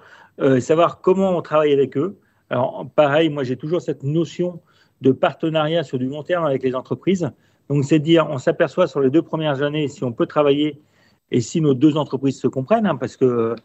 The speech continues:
c'est aussi ça, euh, les notions qu'on a dans les P M E. Et puis, euh, derrière, c'est effectivement d'imposer ces fournisseurs au niveau de notre, de nos franchisés. Mais jusque-là, je vais pas vous dire que la taille de nos hôtels faisait qu'on pouvait pas leur imposer, mais c'était à peu près le cas, quoi.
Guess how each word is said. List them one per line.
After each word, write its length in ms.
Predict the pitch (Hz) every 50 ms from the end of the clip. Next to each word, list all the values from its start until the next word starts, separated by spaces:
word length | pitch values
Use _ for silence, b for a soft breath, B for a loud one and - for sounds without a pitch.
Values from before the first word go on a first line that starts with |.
| b b b _
c'est 140 | - - 135
aussi 200 | 123 - - 131
ça, 300 | 131 202 220 226 220 190
euh, 320 | 147 127 123 123 120 120
les 160 | 117 117 120
notions 320 | 123 131 127 110 - 139 127
qu'on 160 | - 139 143
a 80 | 147
dans 100 | 143 135
les 140 | 123 120 113
P 100 | 120 131
M 180 | 120 120 131 160
E. 140 | 214 233 b b b b b b b b b b -
Et 140 | 147 143
puis, 460 | 131 - - 151 165 190 214 233 233 214
euh, 160 | 180 160 151
derrière, 340 | 139 156 135 139 170 202 -
c'est 140 | - -
effectivement 500 | 160 131 151 143 131 - 160 160 180 190
d'imposer 500 | 160 131 170 196 - - 175 156 156 196
ces 140 | 196 - 180
fournisseurs 640 | - - 147 139 139 123 131 147 170 196 190 151 131 - _ _ _ _
au 100 | 160 147
niveau 300 | 147 147 139 147 175 185
de 60 | 160
notre, 560 | 160 151 143 139 - - 139 131 123 120 120
de 140 | 120 131 135
nos 180 | 135 135 131 127
franchisés. 560 | 131 - 156 135 - 151 131 113 117 110 - b b b b b b b b b b
Mais 180 | - 127 135 135
jusque-là, 680 | 127 135 226 247 185 - - 202 160 151 190 240 262 - _ _ _ _ _ _ _
je 80 | - 131
vais 80 | 131 139
pas 100 | 151 175
vous 120 | 165 165
dire 160 | 175 185 -
que 80 | - 143
la 160 | 135 131 -
taille 160 | - 202 196
de 60 | 185
nos 180 | 175 170 156 151
hôtels 300 | 160 151 - 170 170 156
faisait 280 | - - 139 135 160 160
qu'on 160 | - 143 120
pouvait 160 | - 135 127
pas 160 | 120 - 165
leur 160 | 165 147 147
imposer, 400 | 139 131 - 135 127 131 175 208
mais 100 | 220 202
c'était 260 | 151 - 135 127 - 139
à 60 | 131
peu 120 | 127 165
près 140 | - - 123
le 60 | 107
cas, 180 | - - 117 - -
quoi. 100 | -